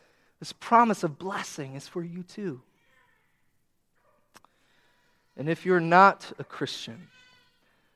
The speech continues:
then where will you stand? Where will you be on that day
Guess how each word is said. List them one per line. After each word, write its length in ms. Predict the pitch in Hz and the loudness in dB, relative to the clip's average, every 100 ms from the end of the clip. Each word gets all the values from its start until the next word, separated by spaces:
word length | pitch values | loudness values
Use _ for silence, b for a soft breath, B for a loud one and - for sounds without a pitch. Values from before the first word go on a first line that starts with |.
| _ | _
then 200 | - 147 | -8 -4
where 280 | 147 175 202 | 2 6 8
will 160 | 190 185 | 8 6
you 180 | 170 180 | 4 -4
stand? 640 | - - 190 175 135 131 | -6 -2 2 4 2 2
Where 320 | 151 190 208 | 6 10 10
will 160 | 202 185 | 10 6
you 260 | 160 190 | 6 0
be 460 | 180 135 190 208 147 | -2 -2 0 4 2
on 300 | 139 143 151 | 2 0 0
that 240 | 147 139 127 | 0 -2 -2
day 340 | 135 123 117 | -2 -2 -4